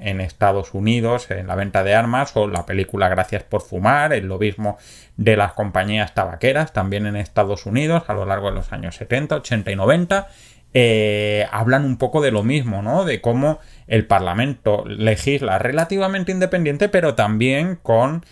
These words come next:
el papel de la representación de estos lobbies que intentan introducir sus asuntos. Ojo, no nos dejemos pensar que los lobbies son necesaria o imprescindiblemente malos. Un lobby puede ser el lobby del tabaco o el lobby de las armas, pero también Greenpeace es un lobby,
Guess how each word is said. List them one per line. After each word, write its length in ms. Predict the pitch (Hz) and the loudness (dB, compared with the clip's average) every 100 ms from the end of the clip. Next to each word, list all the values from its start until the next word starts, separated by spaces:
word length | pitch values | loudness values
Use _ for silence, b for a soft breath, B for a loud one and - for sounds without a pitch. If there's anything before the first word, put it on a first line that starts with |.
| b b - | b b 2
el 240 | 120 110 | 2 2
papel 600 | - 90 90 131 147 165 | 0 -4 2 2 4 2
de 80 | 147 | 2
la 120 | 107 | 2
representación 1120 | 107 95 101 - 101 92 92 - 117 139 156 123 | 2 -2 -4 -4 -6 -2 -2 2 4 4 2 0
de 400 | 120 131 - 104 | 0 0 -4 -6
estos 360 | - 123 117 | -2 0 2
lobbies 500 | 120 127 123 143 160 | 2 2 4 0 -2
que 180 | - 107 | -2 -2
intentan 520 | 120 107 98 98 123 | 0 -2 -4 0 0
introducir 400 | 131 101 90 98 | 0 -4 -4 -4
sus 200 | - 107 | -6 -8
asuntos. 380 | 95 95 92 85 | -8 -8 -10 -6
Ojo, 400 | - 131 165 113 B B B - | 2 4 4 0 B B B -2
no 140 | 107 | 0
nos 140 | 101 | 2
dejemos 440 | 107 104 113 120 - | 2 2 0 -2 -2
pensar 540 | 120 113 101 120 170 | -4 -2 2 2 2
que 140 | 107 98 | -4 -4
los 160 | 92 | -4
lobbies 360 | 98 101 139 - | -2 0 0 0
son 380 | 107 110 127 - | 0 0 -2 -4
necesaria 920 | 110 110 90 104 - 113 123 139 - | 0 0 0 -4 2 2 2 0 2
o 100 | 120 | 0
imprescindiblemente 1040 | 101 101 92 - 98 104 110 107 123 120 | -4 -4 -6 -6 -6 -2 0 0 0 0
malos. 380 | 95 120 117 90 b b b - | 2 2 0 -4 b b b 0
Un 180 | 113 107 | 2 4
lobby 240 | 117 117 | 4 2
puede 280 | - 104 101 | 0 0 0
ser 140 | - 120 | 2 0
el 100 | 95 | 0
lobby 240 | 92 98 | -2 -2
del 120 | 95 | 0
tabaco 380 | 98 104 143 - | 2 4 2 0
o 100 | 92 | -6
el 60 | 92 | -2
lobby 160 | 98 | 0
de 80 | 104 | 2
las 220 | 110 - | 0 0
armas, 240 | 117 180 175 | -2 -2 -4
pero 160 | 110 | -4
también 380 | 92 90 101 113 | -4 -2 0 0
Greenpeace 720 | 110 117 101 - 170 123 - 95 | 2 2 0 2 2 2 -4 -10
es 120 | - | -8
un 200 | 98 98 | -4 2
lobby, 320 | 107 98 | 2 0